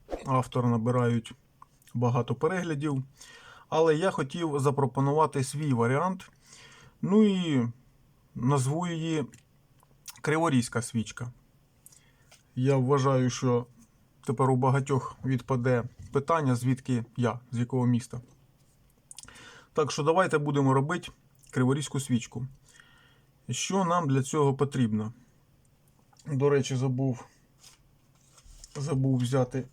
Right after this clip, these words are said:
світлодіод. Зараз, хвилиночку. Ось такі світлодіоди. Так, ось кладу. Ну, ось весь набір,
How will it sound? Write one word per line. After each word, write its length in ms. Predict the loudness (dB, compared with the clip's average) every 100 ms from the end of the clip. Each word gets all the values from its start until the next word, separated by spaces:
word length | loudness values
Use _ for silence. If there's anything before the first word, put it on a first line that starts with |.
| -20 -16
світлодіод. 720 | -10 -6 -2 -2 0 0 -2 -8 -20 -20 -20 -8
Зараз, 360 | -2 -2 -4
хвилиночку. 600 | -6 -6 -4 -6 -6 -8 -8 -10 -16 -16 -18 -20 -20 -18 -16 -16 -20 -20 -20 -20 -20 -18 -16 -14 -6
Ось 140 | -4 -2
такі 280 | -4 -4 -6
світлодіоди. 800 | -6 -8 -6 -2 0 0 0 -4 -8 -14 -14 -18 -20 -20 -20 _ -20 _ -20 -20 -20 -20 -20 -20 -18 -16 -14 -14 -16 -16 -20 -20 -20 -20 -20 -16
Так, 520 | -6 -4 -6 -8 -16 -20 _ -20 _ -8
ось 220 | -6 -6
кладу. 480 | -4 -4 0 0 0 -6 _ _ -20 -20 -20 -20 -20 -20 -20 -20 -20 -20 -20 -20 _ _ _ _
Ну, 340 | 4 6 6 2 -6 -16 -16 -10
ось 480 | 6 6 6 -2 -10 -8
весь 340 | 0 2 2
набір, 500 | 0 0 4 4 4